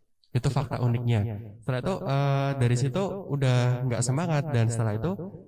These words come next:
ada beberapa pihak yang, "Udah jalani dulu aja, jalani dulu aja." Dari situ timbul,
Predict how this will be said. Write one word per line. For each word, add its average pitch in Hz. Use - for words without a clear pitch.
ada 117
beberapa 113
pihak 120
yang, 131
"Udah 151
jalani 113
dulu 110
aja, 113
jalani 110
dulu 104
aja." 110
Dari 113
situ 151
timbul, 117